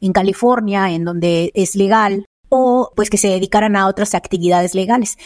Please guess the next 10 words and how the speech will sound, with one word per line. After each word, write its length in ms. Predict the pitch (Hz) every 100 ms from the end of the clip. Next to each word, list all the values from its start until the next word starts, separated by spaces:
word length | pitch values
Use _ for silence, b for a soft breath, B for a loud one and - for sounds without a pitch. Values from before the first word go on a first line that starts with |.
| B
Lo 240 | - 262 262
que 100 | 277
sucedió 480 | 277 262 262 269 294
fue 160 | 339
que 180 | - 320
transitaron 1080 | 320 240 220 220 - 214 208 233 339 370 208
a 100 | 185
otras 320 | 185 202 202
actividades 680 | 190 - 180 180 185 180 -
ilegales. 720 | 208 175 165 165 170 - -